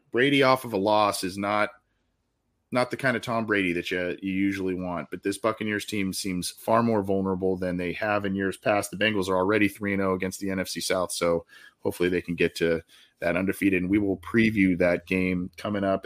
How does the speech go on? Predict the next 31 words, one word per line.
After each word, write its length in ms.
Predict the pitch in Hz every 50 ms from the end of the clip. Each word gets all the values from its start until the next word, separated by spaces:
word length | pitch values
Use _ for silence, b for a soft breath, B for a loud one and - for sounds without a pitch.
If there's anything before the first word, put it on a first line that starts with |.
| -
and 240 | - 92 92 90 90 87
hopefully 380 | - 156 165 - 165 151 131
have 140 | 117 110 104
a 40 | 107
special 360 | - - 107 107 - - 101
guest 320 | 95 101 104 104 - -
for 240 | - - 113 110 107
you 220 | 107 107 104 101 98 -
on 180 | 87 90 90
that 220 | 95 107 110 107 -
one. 280 | 101 104 104 101 104 - -
All 140 | - 107 110
kinds 220 | - - 107 101
of 60 | 101
different 280 | 90 95 - - 85 -
stuff 340 | - - 90 90 85 - - -
on 140 | 98 92
the 80 | 92 92
Orange 220 | 92 92 92 92
and 80 | 92 82
Black 260 | 80 78 80 - - - -
Insider 400 | 147 143 131 - 139 120 113 110
Bengals 340 | 113 110 107 104 98 92 -
podcast, 500 | - 101 101 98 - - 101 98 - -
part 160 | - 101 104
of 60 | 95
the 60 | 92
Cincy 280 | - - 110 101 - 101
Jungle 260 | 107 101 98 95 87
Podcast 520 | - - 92 95 95 - 92 85 82 -
Network. 440 | 110 123 131 - - 135 135 - -